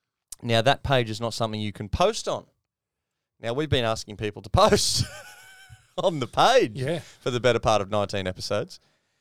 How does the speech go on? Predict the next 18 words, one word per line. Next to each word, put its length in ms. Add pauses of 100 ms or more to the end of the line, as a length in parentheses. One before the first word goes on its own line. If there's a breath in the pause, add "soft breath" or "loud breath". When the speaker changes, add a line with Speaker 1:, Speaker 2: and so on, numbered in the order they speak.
(300)
Speaker 1:
Uh, 400
we've 240
realised 540
that 100
this 220
is 60
an 100
administration 800
error. 220 (1000 loud breath)
So, 580 (180)
and 120
I'm 100
gonna 160
make 220
the 100
commitment 380
now, 340
Matt, 320